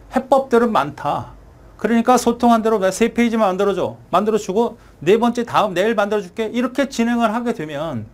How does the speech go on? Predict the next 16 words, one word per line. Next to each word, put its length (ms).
쉽게 400
개발이 380
되지 240
않느냐. 540
무슨 480
뭐 160
이걸 220
가지고 320
프로그램을 360
만들고 680
내가 240
배웠던 340
이론서에서 920
나타난 400
대로 140
문서화시키고 1040